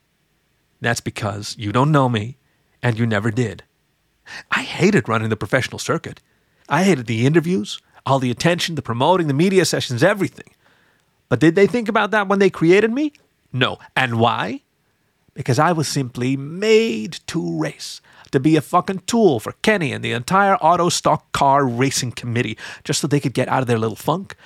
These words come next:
and start raking in money hand over fist, plain and simple. It was more than just a funk, King. Quit calling me that. I never liked it. And don't call me Cass either. It's Cassie.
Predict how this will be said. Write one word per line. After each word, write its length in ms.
and 100
start 240
raking 240
in 120
money 300
hand 240
over 160
fist, 420
plain 200
and 100
simple. 420
It 180
was 160
more 300
than 120
just 220
a 40
funk, 360
King. 340
Quit 300
calling 380
me 100
that. 220
I 100
never 240
liked 320
it. 140
And 100
don't 160
call 100
me 100
Cass 420
either. 320
It's 140
Cassie. 460